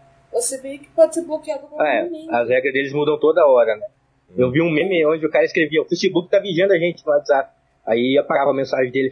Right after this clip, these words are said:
Speaker 2: "Viu? Ele apagou minha mensagem." Apagava a <laughs> mensagem dele. Eu não conseguia nem falar no WhatsApp porque o Facebook tava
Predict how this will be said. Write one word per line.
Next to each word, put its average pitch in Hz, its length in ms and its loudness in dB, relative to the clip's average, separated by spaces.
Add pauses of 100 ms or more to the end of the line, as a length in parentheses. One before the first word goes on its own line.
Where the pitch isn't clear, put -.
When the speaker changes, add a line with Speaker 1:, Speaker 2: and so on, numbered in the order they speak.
(160)
Speaker 2:
"Viu? 254 140 2
Ele 240 80 2
apagou 226 260 0
minha 214 160 -2
mensagem." 190 400 0
Apagava 156 380 0
a - 40 -4
<laughs> 180 300 -2
mensagem 190 80 -10 (160)
dele. 220 240 -2 (720)
Eu 151 100 2
não 156 80 0
conseguia 156 260 -2
nem 170 100 -2
falar 170 240 2
no 160 80 0
WhatsApp 165 440 0
porque 175 160 0
o 180 40 -4
Facebook 294 340 -14
tava 147 240 0